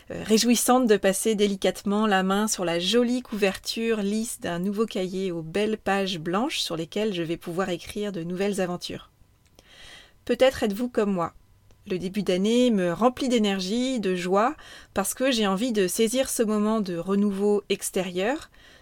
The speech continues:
Ça peut être le changement d'année civile, mais aussi d'année scolaire ou encore de saison.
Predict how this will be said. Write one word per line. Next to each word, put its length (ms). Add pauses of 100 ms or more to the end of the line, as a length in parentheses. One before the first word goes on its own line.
(100)
Ça 180
peut 140
être 180
le 80
changement 680
d'année 280
civile, 460
mais 120
aussi 240
d'année 220
scolaire 560
ou 80
encore 300
de 140
saison. 420